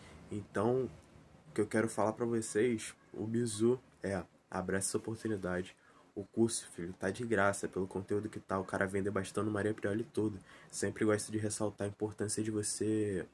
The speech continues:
estudar pelo edital, é, pelo livro do edital, que é o Maria Prioli. Então ele vem, ele passa a matéria do Maria Prioli e vem devastando todo. Maria Prioli tem, tem uma linguagem um pouco mais,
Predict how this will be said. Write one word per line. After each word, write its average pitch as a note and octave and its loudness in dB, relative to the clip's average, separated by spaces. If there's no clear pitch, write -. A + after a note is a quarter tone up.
estudar F#2+ -2
pelo G2+ 2
edital, G2+ 2
é, E2 -2
pelo F#2 0
livro G2 -2
do G#2 0
edital, F#2 0
que - -6
é G2 0
o F2+ 0
Maria F2+ -2
Prioli. F#2 -2
Então G2 -2
ele G2+ 0
vem, G2 2
ele F2 2
passa G2 2
a - 2
matéria F#2+ 0
do G2+ 0
Maria G2+ 0
Prioli G2+ 2
e G#2 -4
vem G2+ -2
devastando G#2 -2
todo. G2+ 2
Maria F#2 2
Prioli G2 4
tem, F2+ -2
tem F#2 -4
uma F2+ 0
linguagem F2+ 0
um F#2+ -4
pouco - -6
mais, F#2 -2